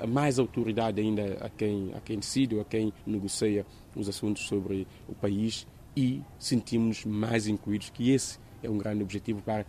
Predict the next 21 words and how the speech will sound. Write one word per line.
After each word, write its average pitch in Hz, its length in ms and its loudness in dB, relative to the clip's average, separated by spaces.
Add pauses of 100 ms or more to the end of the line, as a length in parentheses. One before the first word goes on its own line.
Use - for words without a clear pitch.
(160)
também 107 260 4
diminuição 101 560 0 (280)
dessa 104 340 -4
dupla, 113 400 2
que 165 340 4 (140)
há 120 100 -8
quem 127 340 4
fala 117 300 2
em 123 140 4 (540)
tripla, 113 480 6 (360)
eh, 101 420 2 (240)
insularidade, 104 720 0
quando 135 380 8
não 127 320 6
há 123 140 6
essa, 117 240 2 (420)
eh, 104 580 4
comunicação, 110 840 2
essa 104 180 -2
ligação, 104 640 2
porque, 147 320 0